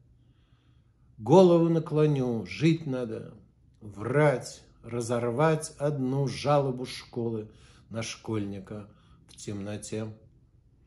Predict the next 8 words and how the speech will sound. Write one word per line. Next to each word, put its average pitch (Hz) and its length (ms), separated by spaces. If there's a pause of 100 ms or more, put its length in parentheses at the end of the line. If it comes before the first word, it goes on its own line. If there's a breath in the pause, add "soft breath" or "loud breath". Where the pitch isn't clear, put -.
(240 soft breath)
Дай 151 320
прихитрюсь, 143 1000 (1000 soft breath)
припотею 151 840
к 151 120
воротничку, 139 1000 (520 soft breath)
жизнью 139 920
пропахну, 139 840
притрусь. 135 880